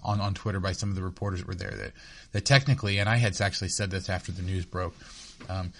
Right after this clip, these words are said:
technically Doak could probably get a year back of eligibility on a medical red shirt, just with how much he's missed. Uh, he only played,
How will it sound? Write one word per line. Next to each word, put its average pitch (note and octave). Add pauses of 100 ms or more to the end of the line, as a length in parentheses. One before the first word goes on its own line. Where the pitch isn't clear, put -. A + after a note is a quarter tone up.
(160)
technically D#3
Doak B2+
could A#2
probably C3
get G#2
a G#2+
year G#2
back G2
of F#2+
eligibility F#2+ (280)
on G2
a F#2
medical F#2+
red G2+
shirt, D2 (320)
just -
with G#2
how G2
much G2
he's F#2
missed. F2+
Uh, G2+
he F#2+
only F#2+
played, F#2+